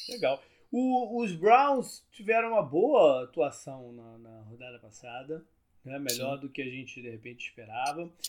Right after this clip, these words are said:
Speaker 1: Essa semana eles renovaram o contrato do,
Speaker 2: Do
Speaker 1: do
Speaker 2: Teller.
Speaker 1: guard. É, do guard,
Speaker 2: Dos
Speaker 1: do,
Speaker 2: dois,
Speaker 1: do, do
Speaker 2: inclusive.
Speaker 1: Teller.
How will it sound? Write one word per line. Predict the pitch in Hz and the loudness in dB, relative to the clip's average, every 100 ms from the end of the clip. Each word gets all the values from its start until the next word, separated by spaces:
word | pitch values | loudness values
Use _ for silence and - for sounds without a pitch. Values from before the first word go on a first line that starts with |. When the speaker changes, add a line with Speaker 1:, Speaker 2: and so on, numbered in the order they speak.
| - _ | -14 _
Speaker 1:
Essa | 180 175 | 0 2
semana | 185 208 208 214 | -2 0 2 4
eles | 208 185 | 4 2
renovaram | 180 208 175 175 208 208 | 0 4 6 8 6 4
o | |
contrato | 196 180 165 180 180 - 170 160 160 | -4 -8 2 4 4 0 -4 -4 -6
do, | 139 151 156 156 151 151 143 139 135 127 120 113 113 113 _ _ | -4 2 4 4 4 2 2 0 -2 -6 -6 -8 -12 -14 _ _
Speaker 2:
Do | - | -4
Speaker 1:
do | 120 | 4
Speaker 2:
Teller. | 139 123 | 8 12
Speaker 1:
guard. | 196 196 127 110 113 | 12 12 8 -2 2
É, | 143 185 180 131 | 10 12 12 10
do | 156 | 0
guard, | 160 180 156 127 | 10 12 12 10
Speaker 2:
Dos | 156 | 6
Speaker 1:
do, | 151 | 8
Speaker 2:
dois, | 160 160 | 8 8
Speaker 1:
do, | 156 | 8
do | |
Speaker 2:
inclusive. | 156 147 127 127 | 4 2 6 8
Speaker 1:
Teller. | 120 107 | 6 2